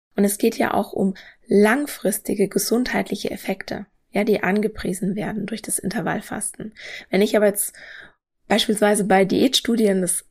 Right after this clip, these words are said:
in Anführungszeichen richtige Cut-off wähle, ja, also wenn ich nur früh genug aufhöre, dann kann ich damit auch in Anführungszeichen beweisen, dass Diäten zu einem schlankeren Körper verhelfen. Also wir brauchen wirklich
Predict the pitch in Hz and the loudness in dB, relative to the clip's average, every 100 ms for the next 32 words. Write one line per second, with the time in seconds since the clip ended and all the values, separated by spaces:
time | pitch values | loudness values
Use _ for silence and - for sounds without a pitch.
0 | _ - 196 - 185 185 220 190 254 285 | _ -2 -2 -2 -2 0 2 4 4 4
1 | 220 208 - - 226 - 190 - 180 175 | 2 2 2 0 0 0 -2 0 2 2
2 | - 208 - _ 185 202 - - - 202 | -2 -8 -16 _ 0 0 -4 -14 -2 0
3 | 190 190 208 208 - - - 233 - 269 | 2 2 2 0 -4 -6 0 0 4 4
4 | 254 214 220 - 196 285 - - 196 208 | 6 4 0 0 2 2 0 0 0 -2
5 | 202 - - - 208 202 233 220 214 208 | -10 -12 -20 -4 -2 0 2 2 2 0
6 | 202 - 220 262 240 190 190 - 202 - | 0 2 2 4 2 0 -2 -2 -4 -4
7 | 190 - 190 185 220 175 180 185 175 - | -2 -2 -2 -2 -2 0 0 0 -4 -6
8 | - - 202 - - 202 202 - - 180 | -14 -6 -6 0 2 4 2 -4 -4 -4
9 | - 180 190 196 196 202 214 196 - - | -2 -4 -4 -6 -4 -2 -2 -4 -8 -10
10 | - - 202 - _ _ - - - - | -14 -14 -16 -18 _ _ -20 -18 -18 -20
11 | - - - 202 196 202 - 190 277 - | -20 -8 -4 2 2 2 2 4 4 2
12 | 240 240 _ _ _ 233 269 254 220 220 | -4 -6 _ _ _ 2 4 2 0 0